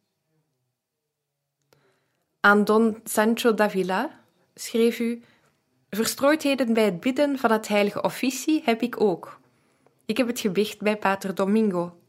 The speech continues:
die zei dat ik me er niet druk om moest maken. Hetzelfde zeg ik u, want de kwaal is nu eenmaal ongeneeslijk." Dit is een geestelijke raad.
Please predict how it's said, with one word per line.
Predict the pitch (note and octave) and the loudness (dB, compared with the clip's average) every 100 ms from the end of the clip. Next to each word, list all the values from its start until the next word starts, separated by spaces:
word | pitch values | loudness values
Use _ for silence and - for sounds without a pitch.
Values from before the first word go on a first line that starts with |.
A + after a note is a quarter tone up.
| _ _ _ _ _ _ | _ _ _ _ _ _
die | G3 | -4
zei | F3+ F#3 G3 | -2 0 0
dat | A3 A3 | -2 -4
ik | G#3+ | -2
me | G#3 | -2
er | F#3+ | -2
niet | F3+ A3+ A#3 - | 0 0 -2 -4
druk | A3 A3 | -4 -2
om | F#3+ | -2
moest | F3+ E3+ - | -4 -6 -10
maken. | F3 F3 F#3+ F3+ _ _ _ _ _ _ _ _ _ _ _ _ _ _ | -10 -12 -14 -16 _ _ _ _ _ _ _ _ _ _ _ _ _ _
Hetzelfde | - G3 F#3+ G3+ A3 | -8 0 2 2 2
zeg | A3+ A3 | 2 2
ik | A3 - | 0 -8
u, | G3 F3 - _ _ - | -8 -10 -14 _ _ -2
want | G3 G3+ | 0 0
de | F#3 | -2
kwaal | F#3 F3+ A3 | 0 2 2
is | A3 - | -2 -2
nu | G#3 | -2
eenmaal | - F#3+ F#3+ F#3+ F#3+ | 0 -2 0 -2 -2
ongeneeslijk." | G3 G#3+ A3 G3 F3 - F#3 - - _ _ _ _ _ _ _ _ _ _ _ _ _ _ _ _ _ _ _ _ _ | -2 -2 -2 -4 -4 -8 -10 -14 -20 _ _ _ _ _ _ _ _ _ _ _ _ _ _ _ _ _ _ _ _ _
Dit | F#3+ B3+ | -2 0
is | B3+ A3 | 0 0
een | F3+ | -2
geestelijke | F#3+ G#3 - G3 F#3+ - | 0 -2 -2 -8 -8 -12
raad. | E3 F3 F3 - - | -8 -6 -8 -10 -20